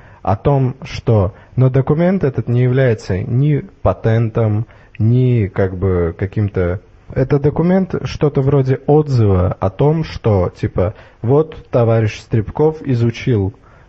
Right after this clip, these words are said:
как бы, изучил изобретение, считает его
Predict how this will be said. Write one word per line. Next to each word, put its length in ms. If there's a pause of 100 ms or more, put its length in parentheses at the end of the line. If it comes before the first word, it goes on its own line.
как 240
бы, 960
изучил 640
изобретение, 880
считает 520
его 380